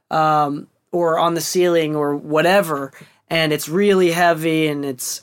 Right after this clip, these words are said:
and it's supposed to be this acoustic soundproofing.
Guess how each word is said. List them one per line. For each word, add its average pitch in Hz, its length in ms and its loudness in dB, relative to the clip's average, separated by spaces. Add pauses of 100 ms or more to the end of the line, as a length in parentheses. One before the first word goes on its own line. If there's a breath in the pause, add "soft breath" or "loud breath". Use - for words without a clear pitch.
(140)
and 147 140 -4
it's 135 100 -8
supposed 185 520 -4
to 170 60 -6
be 156 140 -2
this 143 240 -6
acoustic 160 720 -6
soundproofing. 160 880 -2